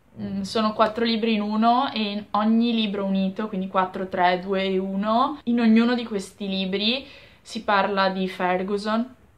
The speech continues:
e in ogni libro si ha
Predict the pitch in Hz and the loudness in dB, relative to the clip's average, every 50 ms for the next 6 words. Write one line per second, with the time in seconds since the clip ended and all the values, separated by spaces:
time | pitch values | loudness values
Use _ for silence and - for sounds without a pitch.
0 | _ _ _ _ _ _ _ _ - 190 185 190 190 - - - 208 202 202 214 | _ _ _ _ _ _ _ _ -4 -4 -4 -4 -6 -10 -12 -8 -6 -4 0 0
1 | 220 226 226 247 247 226 214 202 202 190 202 208 202 202 208 214 220 226 226 - | 2 2 4 2 2 2 0 -2 -2 -4 0 2 2 4 4 4 2 0 -2 -10
2 | - - - - - 208 190 180 180 180 - - - | -18 -18 -18 -10 -4 0 4 4 4 4 2 0 -10